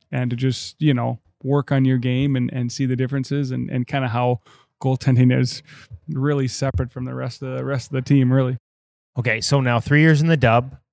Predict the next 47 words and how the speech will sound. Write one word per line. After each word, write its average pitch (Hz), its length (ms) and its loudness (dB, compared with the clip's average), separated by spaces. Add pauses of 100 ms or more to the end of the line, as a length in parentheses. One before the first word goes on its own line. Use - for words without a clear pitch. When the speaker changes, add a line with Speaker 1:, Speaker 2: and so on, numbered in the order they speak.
(240)
Speaker 2:
turn 135 200 4
pro. 107 420 2 (420)
Now 107 120 0
you're 110 140 2
in 110 80 -2
the 110 60 -2
Toronto 117 420 0
organization. 113 1000 0 (440)
Uh, 107 160 0
oh 131 180 6
eight, 151 140 8
oh 156 80 6
nine 135 300 4
split 135 240 -2
between 131 320 -2
Reading 131 440 2
and, 131 140 -2
and, 127 260 -2
and 127 200 0
the 127 40 2
Marlies 127 460 4
in 123 80 2
the 120 80 2
American 120 400 2
Hockey 110 400 0
League. 127 320 0 (320)
Uh, 104 440 2
looks 117 180 -4
like 127 140 0
some 127 160 -6
stints - 520 -2
too 139 220 0
with 123 140 0
South 123 260 -2
Carolina. 117 420 0
So 120 120 -2
a - 20 2
little 139 140 2
E 139 80 2
C 135 180 -4
H 135 220 -4
L, 131 180 4
a - 20 2
little, 131 360 2
a - 20 -6
little 135 260 2
A 127 60 6